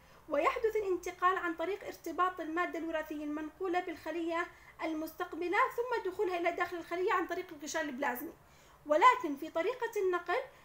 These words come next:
تنتقل المادة الوراثية إلى داخل البكتيريا عن طريق الفيروسات آكلة البكتيريا. مقارنة بين الطحالب اليوغلينية والصوتيات.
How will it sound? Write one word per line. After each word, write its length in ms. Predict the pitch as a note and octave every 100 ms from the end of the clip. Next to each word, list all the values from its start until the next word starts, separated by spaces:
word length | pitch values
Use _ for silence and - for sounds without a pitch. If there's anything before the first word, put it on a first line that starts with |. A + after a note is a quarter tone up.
| - -
تنتقل 460 | C#5 A#4 G4+ E4
المادة 380 | D#4+ E4 F#4 F#4
الوراثية 600 | E4 E4+ D#4+ - D#4 D4
إلى 240 | - D#4
داخل 320 | D4+ F#4+ - F#4+
البكتيريا 580 | F4 F4+ - F#4 F4+
عن 140 | E4+ D#4+
طريق 280 | D#4 E4+ E4+
الفيروسات 720 | C#4 D#4+ E4 D4+ - E4 F4 -
آكلة 560 | E4 D#4+ - D#4 D#4+ D#4+ -
البكتيريا. 640 | D#4+ D#4+ F4 D#4+ B3+ - - - - - - - - - -
مقارنة 580 | D4 - C5+ B4+ A#4+ A4
بين 200 | F4+ D4
الطحالب 600 | D4 D#4 - G4 A4 F#4
اليوغلينية 840 | D4+ F4+ - D#4 E4+ D#4+ D#4+ E4 A#4+ - -
والصوتيات. 840 | E4+ - F#4 F4 F4 D4+ C#4+ -